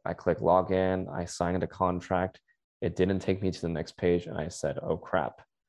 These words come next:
that, mm, that, that's a red flag." I clicked back and realized that I had clicked on an ad. And then I saw, "Oh, the link is incorrect."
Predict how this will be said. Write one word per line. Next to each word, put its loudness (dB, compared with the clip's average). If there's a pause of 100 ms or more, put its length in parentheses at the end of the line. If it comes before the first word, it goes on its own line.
(540)
that, 4 (720)
mm, 0
that, -2
that's 0
a 4
red -2
flag." 2
I -4
clicked -2
back 2
and -2
realized 2
that 0
I 0
had -6
clicked -2
on -2
an -6
ad. -2 (540)
And -2
then 4
I -2
saw, -2
"Oh, 4
the 0
link -2
is -4
incorrect." -6